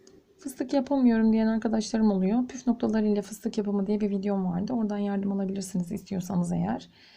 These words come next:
Ee, zor değil ama ilk başta yapamayabilirsiniz. Yılmayın, denemeye devam edin. Çünkü insanın eli yaptıkça alışıyor. Öyle bir örnek yani. Şu anda benimki bir tane kaldı. Bir tane daha yapacağız. Bir, iki,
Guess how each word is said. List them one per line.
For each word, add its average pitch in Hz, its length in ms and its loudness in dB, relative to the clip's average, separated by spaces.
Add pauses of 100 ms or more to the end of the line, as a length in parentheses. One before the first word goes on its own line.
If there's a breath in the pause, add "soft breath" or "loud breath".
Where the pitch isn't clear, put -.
(320 loud breath)
Ee, 226 240 4
zor 277 300 0
değil 240 320 4 (200)
ama 254 500 8
ilk 240 200 -2
başta 247 240 2
yapamayabilirsiniz. 247 920 6 (200)
Yılmayın, 226 440 6
denemeye 214 340 4
devam 208 280 2
edin. 190 220 -2
Çünkü 240 220 2
insanın 220 320 4
eli 214 140 4
yaptıkça 214 460 -2
alışıyor. 190 500 0 (560 loud breath)
Öyle 190 280 2
bir 196 100 0
örnek 170 420 0
yani. 190 420 -2 (640 soft breath)
Şu - 160 -8
anda 196 220 -2
benimki 190 500 -4
bir 254 80 -4
tane 185 280 -2
kaldı. 190 280 -4
Bir 202 60 -12
tane 190 240 -2
daha 185 120 0
yapacağız. 196 600 -6 (260)
Bir, 220 520 -2
iki, 214 540 -6